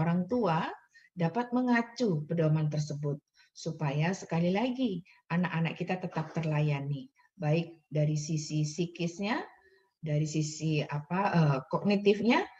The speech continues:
serta mempersiapkan anak-anak kita tetap terjaga imunnya dan, eh, apa, terlebih karakternya.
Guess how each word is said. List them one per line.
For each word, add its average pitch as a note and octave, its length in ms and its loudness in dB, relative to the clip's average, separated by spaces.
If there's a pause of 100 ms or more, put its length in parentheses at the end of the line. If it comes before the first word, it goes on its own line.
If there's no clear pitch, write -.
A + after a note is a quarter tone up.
(220)
serta B3 400 2 (400)
mempersiapkan C4+ 960 4
anak-anak D3+ 480 4
kita F3 320 0
tetap B3 320 0
terjaga E3 800 6 (480)
imunnya G#3 960 8 (240)
dan, E3 320 8
eh, D3 240 4
apa, G#3+ 480 0 (540)
terlebih F#3+ 420 6
karakternya. D3 800 2